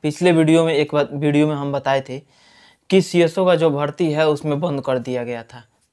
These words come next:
कुछ टाइम के लिए, लेकिन ये अगला डेट कब है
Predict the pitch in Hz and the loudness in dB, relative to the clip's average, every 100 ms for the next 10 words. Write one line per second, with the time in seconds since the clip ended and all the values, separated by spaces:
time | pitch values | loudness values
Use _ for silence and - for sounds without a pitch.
0 | - 180 - 151 143 131 120 120 123 _ | -2 -2 0 -2 -2 -6 -8 -8 -12 _
1 | _ - _ 160 165 214 208 196 220 - | _ -20 _ -2 4 4 4 2 0 -2
2 | 160 165 202 202 202 220 - - 208 190 | -4 0 0 2 2 0 -2 0 2 2
3 | 143 160 175 202 | -2 0 0 0